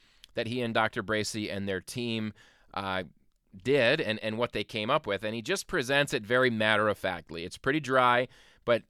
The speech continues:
listen to what the research is. And he, he invites you, uh, I think prior to where, where I, what I included,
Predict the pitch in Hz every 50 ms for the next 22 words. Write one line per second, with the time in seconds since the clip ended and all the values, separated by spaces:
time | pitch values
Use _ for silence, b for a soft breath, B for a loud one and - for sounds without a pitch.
0 | _ - 123 120 127 139 151 151 - - 156 147 139 - - - 131 127 123 123
1 | 123 120 117 117 b b b b b b b b - - 98 98 101 107 107 117
2 | 131 139 120 120 123 120 110 110 113 113 - - 113 101 95 - - - 101 110
3 | 98 82 76 - - - - 104 110 107 104 117 131 135 135 131 - - - 127
4 | 143 151 151 135 117 107 107 107 110 107 - - 120 123 127 135 151 156 _ _
5 | _ _ - - 104 98 98 98 - 117 101 - - - 113 113 113 110 - -
6 | 110 98 95 98 101 - - 98 101 98 98 98 - - 101 98 98 98 98 95
7 | 92 - 127 120 110 104 98 90